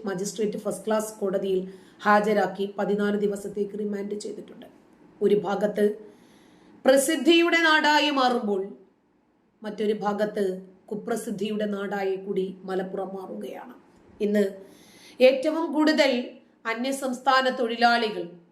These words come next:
അന്യസംസ്ഥാന തൊഴിലാളികളാണ് എന്ന വ്യാജേന ബംഗ്ലാദേശികളും അഫ്ഗാനികളും പാക്കികളും ഈ നാട് മുഴുവനും വളഞ്ഞിരിക്കുന്ന സാഹചര്യത്തിൽ ഒരു രേഖകളുമില്ലാതെ ഈ അലി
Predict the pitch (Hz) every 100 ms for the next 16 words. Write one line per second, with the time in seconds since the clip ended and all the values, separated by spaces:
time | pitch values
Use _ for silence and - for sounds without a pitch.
0 | _ _ _ _ 196 208 208 202 - 202
1 | 202 214 208 202 202 196 202 190 190 185
2 | 190 196 180 196 196 180 208 208 247 -
3 | - _ _ _ _ 226 240 247 277 277
4 | 277 269 262 262 262 - - 202 - 247
5 | 254 254 233 240 233 - - 202 196 -
6 | 220 196 190 185 - _ _ - 202 202
7 | 196 208 214 214 202 202 190 196 208 190
8 | 190 190 185 190 190 208 175 180 196 185
9 | - - _ - - - - - 233 269
10 | 302 277 269 285 294 311 302 294 294 285
11 | 277 277 269 262 233 208 214 - _ _
12 | _ _ - 202 208 208 190 220 185 180